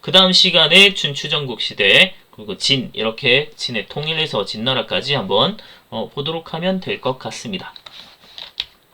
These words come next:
자, 요게 이제 봉건제의 모습이고,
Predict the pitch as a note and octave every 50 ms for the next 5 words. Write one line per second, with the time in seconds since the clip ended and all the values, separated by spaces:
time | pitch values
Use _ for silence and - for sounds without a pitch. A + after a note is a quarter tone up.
0 | _ _ _ _ _ _ _ _ _ _ _ - - - - - - - - -
1 | _ - E3 D#3+ E3 F3+ F3+ F3+ G3 G3 F#3+ F#3 E3+ C#3 A#2 A2 B2 A#2+ B2 A#2+
2 | A#2 A#2 A#2 A#2 A2+ A2 G#2+ G2+ F#2 F#2 - - B2 B2 B2+ D3 D3 D3 C#3 D3
3 | D3 C3 G#2+ A#2+ C3+ C#3 - C3 G#2+ F#2+ F2+ C3+ F3+ A#3 -